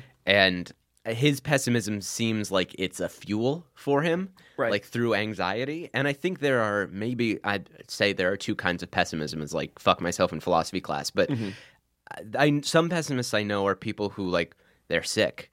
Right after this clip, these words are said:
Speaker 1: like, physically ill,
Speaker 2: Yeah.
Speaker 1: and it's just, they are depressed because of it. And then some, I think it's, like, this,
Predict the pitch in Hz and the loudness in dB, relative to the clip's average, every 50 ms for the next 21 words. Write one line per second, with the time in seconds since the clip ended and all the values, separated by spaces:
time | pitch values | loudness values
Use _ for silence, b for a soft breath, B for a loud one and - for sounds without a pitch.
0 | _ _ _ _ - 87 95 85 80 - - - - - 160 135 139 143 - - | _ _ _ _ -6 -4 -2 -2 -2 -6 -12 -4 2 2 4 4 4 2 0 2
1 | 143 139 139 107 117 120 117 113 113 110 104 - - 107 107 104 101 95 87 - | 2 2 2 2 2 2 2 2 0 0 -2 -2 -2 -2 -2 -2 -4 -6 -6 -6
2 | - - 107 - - - - - 95 101 98 98 95 90 87 85 85 - 90 - | -4 -4 -4 -4 -6 -10 -14 -8 -2 2 4 4 4 4 2 0 -2 -6 -8 -2
3 | - 117 107 101 - - - 92 87 - 85 76 - 76 76 76 78 - b b | 2 2 2 2 0 -4 -6 -6 -4 -4 -6 -6 -6 -6 -6 -6 -6 -8 b b
4 | b b b b b b b - - 127 131 131 127 123 - 147 139 139 127 117 | b b b b b b b -4 0 0 2 2 0 2 4 4 4 6 4 2
5 | 110 110 - 117 107 104 98 - - 95 92 - - 101 90 - - - | 0 0 0 -2 -2 -2 -4 -2 -2 -2 -2 -2 -4 -6 -6 -6 -8 -12